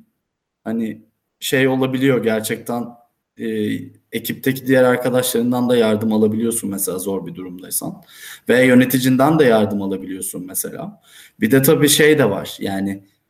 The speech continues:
biz buraya sonradan geldiğimiz için, göçmen olduğumuz için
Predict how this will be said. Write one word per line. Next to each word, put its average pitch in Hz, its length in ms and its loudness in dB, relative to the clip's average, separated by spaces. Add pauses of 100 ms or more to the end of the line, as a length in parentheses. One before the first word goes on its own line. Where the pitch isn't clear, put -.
(320)
biz 107 440 -4
buraya 117 260 0
sonradan 123 500 2
geldiğimiz 120 440 2
için, 120 380 -6 (180)
göçmen 113 420 0
olduğumuz 110 460 -2
için 170 360 -8